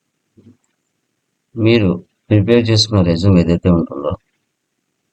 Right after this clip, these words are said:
షార్ట్ లిస్ట్ అవ్వాలి అనే కాన్ఫిడెన్స్ లెవెల్ మీకు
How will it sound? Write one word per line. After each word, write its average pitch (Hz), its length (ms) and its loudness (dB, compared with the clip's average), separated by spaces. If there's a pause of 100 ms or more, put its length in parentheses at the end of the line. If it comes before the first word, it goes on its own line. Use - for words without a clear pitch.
(320)
షార్ట్ 123 360 0
లిస్ట్ 120 280 -2
అవ్వాలి 87 400 0 (800)
అనే 92 140 -2 (100)
కాన్ఫిడెన్స్ 98 540 0
లెవెల్ 85 240 0 (1120)
మీకు 92 180 0